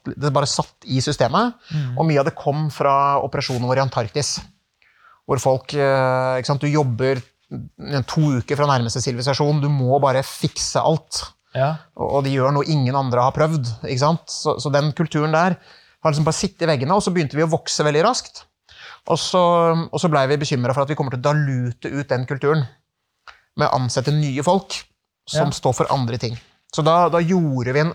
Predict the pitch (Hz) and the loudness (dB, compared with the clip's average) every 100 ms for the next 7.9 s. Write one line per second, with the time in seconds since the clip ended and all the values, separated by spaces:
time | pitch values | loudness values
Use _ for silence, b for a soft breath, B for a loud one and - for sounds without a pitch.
0 | - - - 160 - 143 147 165 147 - | -6 -6 -4 -6 -4 2 2 2 -2 -8
1 | B B B B B - 127 156 113 123 | B B B B B -4 0 2 2 0
2 | 123 - 147 135 120 113 113 - 151 - | -2 0 0 2 0 0 -2 -4 -4 -2
3 | 131 131 107 104 120 123 117 127 - 120 | 2 4 4 2 0 -2 -2 -4 -2 0
4 | 117 123 113 - - 143 - 135 113 98 | 0 -2 -6 -12 -6 -2 0 0 -2 -2
5 | 117 117 120 110 117 113 117 123 123 117 | -2 0 -2 -2 -2 -2 -2 0 0 0
6 | 123 123 - - 110 123 120 - - - | 2 0 0 -2 0 0 -2 -4 -12 -14
7 | _ 156 135 110 B B B 139 | _ -6 -4 -6 B B B 2